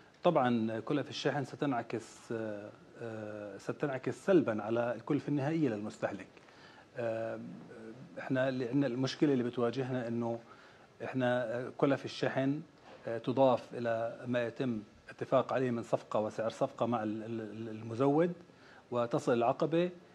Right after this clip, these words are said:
والمشكلة الثانية إنه يتم استيفاء رسوم جمركية عليها. يعني إحنا كنا تحدثنا مع الإخوة،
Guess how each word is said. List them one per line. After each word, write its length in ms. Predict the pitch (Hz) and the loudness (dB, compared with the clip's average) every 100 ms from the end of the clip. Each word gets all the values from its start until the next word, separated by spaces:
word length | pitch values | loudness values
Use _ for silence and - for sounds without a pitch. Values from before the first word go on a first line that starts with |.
| - - | -20 -6
والمشكلة 1300 | 123 135 139 143 135 135 127 131 135 135 160 - 165 | 2 4 6 4 0 -2 0 0 0 2 4 6 6
الثانية 440 | 156 180 170 170 156 | 6 6 8 8 8
إنه 100 | 151 | 6
يتم 380 | 147 175 175 | 8 8 6
استيفاء 380 | 139 - 139 160 | 4 0 4 4
رسوم 280 | 135 - 147 | 6 6 6
جمركية 460 | 147 147 - 170 156 | 8 4 4 6 8
عليها. 420 | 180 190 127 - - - - - - - 117 | 8 6 4 -8 -16 -20 -20 -20 -20 -8 0
يعني 640 | 117 117 120 117 117 110 | 0 2 0 -2 -2 -4
إحنا 240 | 110 135 | 0 0
كنا 320 | 131 151 135 127 | 2 4 4 2
تحدثنا 460 | - 120 143 - | -2 -2 0 2
مع 120 | 120 | 2
الإخوة، 440 | 123 131 123 113 | 0 -2 0 0